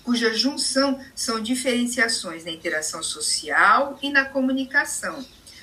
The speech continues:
vistas a partir de comportamentos. Ou seja, trata-se de um discurso que aponta um espectro de impedimentos, ou dito de outro modo,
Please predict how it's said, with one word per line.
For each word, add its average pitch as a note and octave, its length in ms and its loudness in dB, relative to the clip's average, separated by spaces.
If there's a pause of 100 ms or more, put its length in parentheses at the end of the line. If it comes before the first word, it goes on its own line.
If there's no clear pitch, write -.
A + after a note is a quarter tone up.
(180)
vistas G#3+ 800 -2
a A#3 100 -4
partir B3 500 -4
de B3+ 140 -6
comportamentos. B3 1080 0 (800)
Ou F#4 140 2
seja, G3 520 -4 (340)
trata-se C#4 600 2
de G3 120 -10
um G3 60 -10
discurso G#3+ 680 -4
que A3 100 0
aponta B3 400 -4
um C4 80 -2
espectro C4+ 1040 0
de G#3 120 -10
impedimentos, F3+ 920 -8 (240)
ou G#3+ 140 -2
dito A3 300 -4
de G3 100 -4
outro F#3+ 300 -4
modo, A3+ 380 0